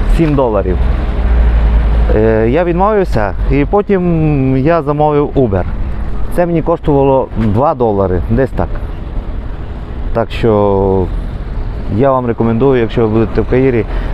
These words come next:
обов'язково користуйтеся Uber. Ну. І ще одна надзвичайна, це для мене як надзвичайна. Дивіться, це є, е, християнський, християнська церква.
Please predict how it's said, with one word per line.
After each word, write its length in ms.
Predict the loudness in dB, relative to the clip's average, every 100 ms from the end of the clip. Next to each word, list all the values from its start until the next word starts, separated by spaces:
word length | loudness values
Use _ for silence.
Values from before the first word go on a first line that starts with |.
| -4 -4
обов'язково 580 | -2 0 0 0 0 0 -2 -6 -4 -2
користуйтеся 580 | -2 0 0 0 0 0
Uber. 240 | 2 2 0 -2 -4 -4 -4 -6 -6 -6 -6 -8 -8 -8 -6 -6 -6 -6 -4 -4 -2 0
Ну. 120 | 0 -2 -4 -4 0
І 180 | 2 2
ще 240 | 2 0 2
одна 300 | 2 0 0
надзвичайна, 800 | 0 0 2 2 2 0 0 -4 -8 -8 -4 0
це 140 | 0
для 160 | 2 2
мене 380 | 2 0 0 -2 -2 0
як 220 | 2 2
надзвичайна. 720 | 0 0 2 2 2 2 0 -4 -4 -4 -6 -6 -4 0
Дивіться, 420 | 2 2 0 -2 0
це 220 | 0 2
є, 80 | 2
е, 640 | 2 2 4 2 2 0 -2 -4
християнський, 1000 | -2 0 2 2 2 -2 -2 0 0 -2 -4 -6 -6 -6 -4 -4 -4 -6 -2 0 0 -2 -6 -8 -6 -4 -2
християнська 560 | 0 2 0 0 -2
церква. 420 | -2 -2 -2 -2